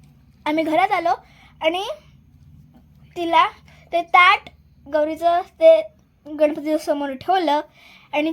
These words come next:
तिला पूर्ण घर दाखवलं. किचन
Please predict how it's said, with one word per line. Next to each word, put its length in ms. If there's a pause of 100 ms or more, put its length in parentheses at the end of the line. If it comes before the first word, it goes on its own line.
तिला 180
पूर्ण 340 (480)
घर 280
दाखवलं. 680 (1300)
किचन 460